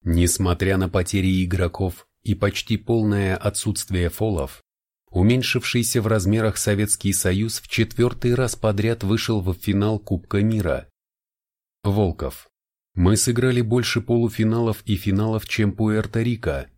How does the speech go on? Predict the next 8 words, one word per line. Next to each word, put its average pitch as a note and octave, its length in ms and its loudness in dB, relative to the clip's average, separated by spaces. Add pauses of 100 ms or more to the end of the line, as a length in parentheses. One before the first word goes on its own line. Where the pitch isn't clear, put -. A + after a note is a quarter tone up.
(360)
Они G#2 360 2
были B2 260 0
хороши, A2+ 760 -4 (280)
но G2+ 160 4
им A#2+ 240 4
не B2 100 2
хватило A#2+ 520 -2
опыта, F2+ 600 -2